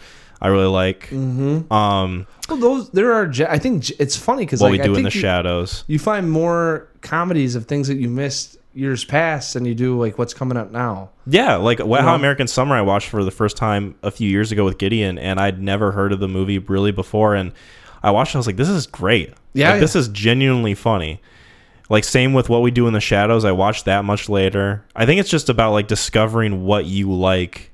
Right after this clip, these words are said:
Speaker 2: Yes.
Speaker 1: rather than, like, counting on movies that are coming out, hoping that
Speaker 2: Well,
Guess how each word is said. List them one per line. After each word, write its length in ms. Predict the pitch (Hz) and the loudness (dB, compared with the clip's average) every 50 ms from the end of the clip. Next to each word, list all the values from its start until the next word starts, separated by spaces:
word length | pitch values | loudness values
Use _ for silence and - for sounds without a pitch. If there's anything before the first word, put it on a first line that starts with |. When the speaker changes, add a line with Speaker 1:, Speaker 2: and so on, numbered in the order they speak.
| - _ | -18 _
Speaker 2:
Yes. 100 | - 127 | -2 2
Speaker 1:
rather 220 | 98 101 104 101 101 | 2 4 4 2 2
than, 160 | 101 101 98 98 | 0 0 0 0
like, 280 | 98 95 92 - - - - - - - - - | 0 0 0 -2 -6 -12 -20 -20 -20 -20 -10 -8
counting 400 | - - 127 113 113 113 110 107 | -2 0 2 2 4 2 2 2
on 160 | 104 101 98 | 2 0 0
movies 320 | 98 98 95 92 95 92 98 | 0 0 0 -2 -2 -2 -4
that 120 | 98 90 | -4 -4
are 60 | 90 82 | -4 -6
coming 340 | - - 104 98 95 92 92 | -4 -4 -2 -2 0 0 0
out, 280 | 92 92 90 90 - - | 0 0 0 -2 -2 -4
hoping 380 | - - 98 95 - 98 92 90 | -2 -2 0 0 0 -2 -2 0
that 320 | 95 90 87 82 - - | 0 0 0 0 0 2
Speaker 2:
Well, 420 | 170 175 165 156 147 139 - - | 2 4 4 4 2 0 -4 -8